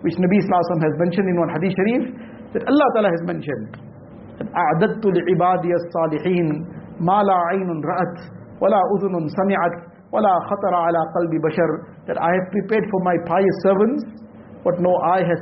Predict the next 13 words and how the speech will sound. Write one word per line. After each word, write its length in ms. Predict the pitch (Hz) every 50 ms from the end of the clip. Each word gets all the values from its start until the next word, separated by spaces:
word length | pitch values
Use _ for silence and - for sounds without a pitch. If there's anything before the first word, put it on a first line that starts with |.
| 170 -
seen, 540 | 202 208 220 247 254 262 302 294 - - - - - - - - -
what 120 | 196 185 -
no 140 | 196 190 196 185 -
ear 220 | 202 202 220 214 185
has 180 | 156 170 160 139 135 123
heard 180 | 156 196 214 214
of, 140 | 233 254 254 254 254 - - - - - - - -
what 160 | - 175 180 175
no 140 | 202 190 185 170 127 - 131
heart 320 | 147 165 190 196 196 -
can 140 | - 170 165 170 190
even 300 | 185 185 185 170 92 160
imagine. 340 | 156 151 147 143 131 131 123